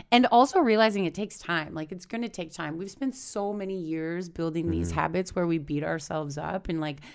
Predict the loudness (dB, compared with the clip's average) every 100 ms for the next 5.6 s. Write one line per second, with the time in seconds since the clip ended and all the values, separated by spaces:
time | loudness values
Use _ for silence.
0 | -20 -12 -10 -8 -8 -6 -6 -6 -6 -6
1 | -8 -8 -6 -4 -4 -6 -12 -14 -6 -2
2 | 2 2 4 0 -2 -4 -4 -4 -4 -4
3 | -4 -4 -2 0 0 -2 -2 -2 -2 -2
4 | -4 -6 -6 -6 -6 -6 -4 -2 -4 -6
5 | -10 -4 -2 -2 -4